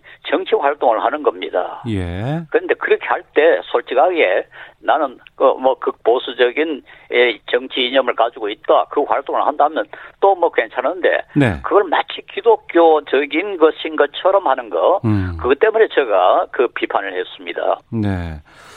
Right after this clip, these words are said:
Speaker 2: 그 전광훈 목사 쪽에서 어제 그 뭐 조선중앙 동아일보를 통해서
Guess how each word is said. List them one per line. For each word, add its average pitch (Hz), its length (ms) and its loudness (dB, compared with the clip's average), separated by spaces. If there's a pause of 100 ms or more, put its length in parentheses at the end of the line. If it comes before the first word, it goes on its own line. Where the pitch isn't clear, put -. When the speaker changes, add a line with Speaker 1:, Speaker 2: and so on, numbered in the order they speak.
(300)
Speaker 2:
그 160 220 -2
전광훈 190 400 2
목사 175 240 -2
쪽에서 160 480 -2
어제 131 640 0
그 - 80 -4
뭐 120 100 0
조선중앙 127 680 -2
동아일보를 135 600 0
통해서 98 720 -6